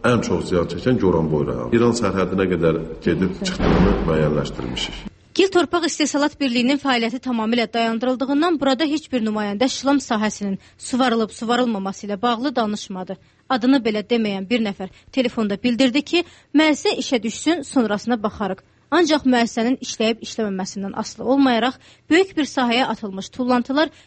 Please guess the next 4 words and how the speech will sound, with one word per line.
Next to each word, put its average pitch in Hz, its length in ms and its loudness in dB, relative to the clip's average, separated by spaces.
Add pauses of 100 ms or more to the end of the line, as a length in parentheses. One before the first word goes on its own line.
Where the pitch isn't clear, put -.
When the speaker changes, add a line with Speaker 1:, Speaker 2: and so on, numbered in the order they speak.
(120)
Speaker 2:
küləklə 254 400 0
sovrularaq 247 640 0
əhalini 220 480 -2
zəhərləyir, 240 560 -2